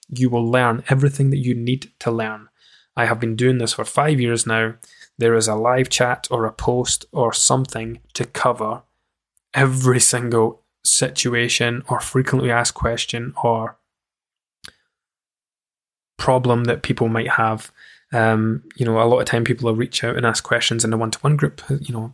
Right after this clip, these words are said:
"This has probably been asked before, but I'm having trouble with this." And I'll go, "I've got just the thing for you." Here's a graphic or a resource. Here's a live chat you could really benefit from catching up on. More recently, here's a podcast episode I think you could really benefit from listening to.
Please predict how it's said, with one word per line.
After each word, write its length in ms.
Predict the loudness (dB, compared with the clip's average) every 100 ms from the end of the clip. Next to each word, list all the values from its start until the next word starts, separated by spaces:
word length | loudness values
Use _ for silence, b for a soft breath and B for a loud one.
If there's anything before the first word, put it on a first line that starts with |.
| -4
"This 160 | 0
has 80 | 0
probably 260 | 0 -2 -2
been 140 | 0
asked 160 | 0 0
before, 360 | -2 2 2
but 280 | 4 2 0 -2
I'm 100 | -2
having 200 | -2 -4
trouble 260 | -2 -2
with 120 | 0
this." 220 | 0 0 -2
And 100 | -2
I'll 60 |
go, 220 | -4 -4 -4
"I've 160 | -2 0
got 140 | 2
just 200 | 2 0
the 80 | 0
thing 200 | 0 0
for 160 | 0
you." 220 | 2 2 0 _ B B _
Here's 240 | -4 0 0
a 60 |
graphic 520 | 2 2 2 -4 -2 0
or 100 | 0
a 60 |
resource. 640 | 2 2 4 2 2 -4 -8 b b
Here's 240 | _ -4 -2
a 80 | -2
live 280 | 0 0
chat 240 | 0 -2 0
you 100 | -2
could 180 | 0 0
really 300 | 2 0 -4 _
benefit 400 | 0 2 0 -2
from 140 | -2 -2
catching 380 | -2 -2 -6
up 180 | -6 -6
on. 240 | -6 -6 -10 b b b b _
More 140 | 0
recently, 360 | 2 2 0 0
here's 200 | 0 -2
a 40 |
podcast 520 | -2 -2 -2 -2 -2 -4
episode 340 | 0 0 0
I 60 | -2
think 160 | -4
you 80 | -2
could 120 | 0
really 200 | 2 2
benefit 380 | 0 -2 -4 -8
from 140 | -6
listening 280 | -6 -6 -8
to. 240 | -6 -6